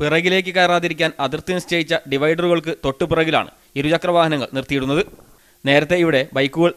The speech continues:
നിർത്തിയിടാറുണ്ടായിരുന്നില്ലെന്ന് യാത്രക്കാർ പറയുന്നു. നഗരസഭാ ഓഫീസിലേക്ക് പോകുന്ന വഴി മാത്രമാണ് ബൈക്കുകൾ ഇല്ലാത്തത്.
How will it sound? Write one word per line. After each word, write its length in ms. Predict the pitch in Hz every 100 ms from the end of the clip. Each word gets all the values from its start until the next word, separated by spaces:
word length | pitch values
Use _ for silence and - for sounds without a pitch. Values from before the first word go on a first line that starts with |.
| 143
നിർത്തിയിടാറുണ്ടായിരുന്നില്ലെന്ന് 1080 | 135 170 170 165 165 160 160 165 147 113 - _ 135
യാത്രക്കാർ 380 | 139 165 131 120
പറയുന്നു. 300 | 135 147 202 - _ _ _ _ 160
നഗരസഭാ 380 | 190 202 220 233
ഓഫീസിലേക്ക് 440 | 220 214 220 208 208
പോകുന്ന 260 | 208 196 196 151
വഴി 180 | 151 180
മാത്രമാണ് 440 | 160 170 180 131 - _ _ 139
ബൈക്കുകൾ 320 | 143 143 180 170
ഇല്ലാത്തത്. 320 | 139 131